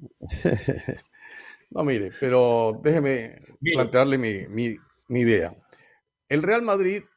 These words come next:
Speaker 1: no ha jugado bien, eso es cierto. Eh, tiene muchos problemas defensivos, tiene problemas de salud, porque hubo jugadores que jugaron inclusive, eh, infiltrados,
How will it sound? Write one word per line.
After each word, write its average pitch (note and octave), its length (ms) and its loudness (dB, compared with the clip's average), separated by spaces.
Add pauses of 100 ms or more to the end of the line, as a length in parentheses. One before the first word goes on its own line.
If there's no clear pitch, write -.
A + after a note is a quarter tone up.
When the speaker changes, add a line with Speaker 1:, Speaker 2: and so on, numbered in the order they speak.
(560)
Speaker 1:
no E3 160 2
ha C3+ 40 2
jugado A2+ 340 0
bien, E2 240 -14
eso - 200 -4
es A2+ 80 0
cierto. - 360 -10 (320)
Eh, A2+ 220 -8 (140)
tiene D#3 180 2
muchos D3+ 280 2
problemas B2 340 0
defensivos, E3+ 880 2 (460)
tiene C3 260 0
problemas A2+ 560 -4
de A2 100 -6
salud, D#3 460 2 (160)
porque A2 240 -6
hubo A#2+ 160 0
jugadores A2+ 540 2
que A2 80 -6
jugaron A2 400 2
inclusive, A2 600 0 (460)
eh, G2 280 -4
infiltrados, E3+ 1080 0